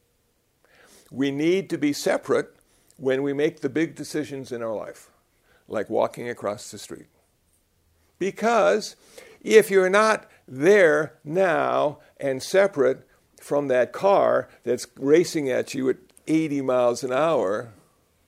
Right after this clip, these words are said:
on a residential street, your life is over.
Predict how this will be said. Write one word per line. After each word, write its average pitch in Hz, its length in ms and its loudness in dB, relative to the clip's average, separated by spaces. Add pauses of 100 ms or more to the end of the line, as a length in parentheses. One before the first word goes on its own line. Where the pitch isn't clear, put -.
(1000)
on 139 220 -2
a 131 40 -2
residential 135 760 0
street, 165 480 -6 (1300)
your - 140 0
life 160 280 4
is 175 120 -2
over. - 240 0